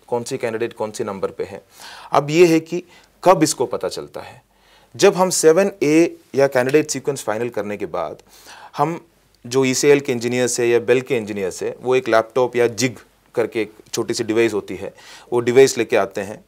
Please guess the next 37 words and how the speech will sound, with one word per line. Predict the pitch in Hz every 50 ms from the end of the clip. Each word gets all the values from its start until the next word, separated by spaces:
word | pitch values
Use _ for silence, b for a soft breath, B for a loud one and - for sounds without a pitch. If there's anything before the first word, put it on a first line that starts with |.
| _ -
लैपटॉप | 117 113 110 - 127 120 120
से | - 120
जिग | 110 110 123 117 113
में, | 117 113
और | 110 110 110
जिग | 107 107 123 117
में | 117 117 104
से | - - 160 185 B B B B _
फिर | - 180 160
वीवीपैट | 135 160 180 185 202 190 - - 113 101 - -
में | 113 147 196 - _ _ _ _ _ _ _ _ -
ये | 147 170
कैंडिडेट | 170 - 139 135 139 160 160 160
सीक्वेंस | - 143 - - 160 170 165 - - - _ _ _ _ _ -
जा | 110 117 117
आने | - - 117 120 127 135 139
के | 143 143
बाद, | 110 92 101 90 80 - - _ _ -
पब्लिश | 113 117 127 131 -
करने | - 117 110 120 120
के | 120
बाद | 95 98 101 104 -
की | - 107
बात | 87 90 87 -
कह | - 82
रहा | 80 -
हूँ, | - B B B B B B B B
और | 120 131 139 - - _ b b b b b b -
उसके | 151 151 - 247 202
बाद | 139 135 151 175 147
उन्होंने | 147 147 147 147 151
वो | 143 135 147 147 127 - - _ _ _ _ -
इस | 120 -
पे | - 170
कनेक्ट | - - 117 113 - -
करते | 90 92 - - 92
हैं, | 95